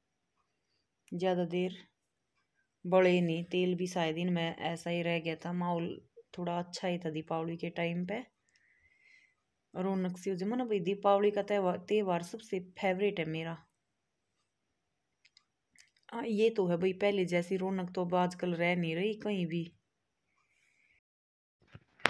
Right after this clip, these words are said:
लेकिन फिर भी festival भाई दीपावली का ही अच्छा लगे है।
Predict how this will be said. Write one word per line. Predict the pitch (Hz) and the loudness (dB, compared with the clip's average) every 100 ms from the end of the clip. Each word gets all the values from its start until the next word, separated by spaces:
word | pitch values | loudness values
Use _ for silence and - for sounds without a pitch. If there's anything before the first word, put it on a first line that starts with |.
| - - - - _ _ - - _ _ _ - | 4 6 6 4 _ _ -20 -20 _ _ _ -6
लेकिन | 214 214 214 214 | 0 0 2 0
फिर | 202 196 | 2 2
भी | 185 185 | 2 -2
festival | 196 185 - 185 180 | 0 0 2 0 2
भाई | 175 170 | 4 4
दीपावली | 175 175 170 170 | 2 4 4 4
का | 165 | 2
ही | 165 | 2
अच्छा | 170 170 - 165 | 0 -2 -4 -2
लगे | 160 160 165 | -2 -2 -2
है। | 180 214 | -2 -6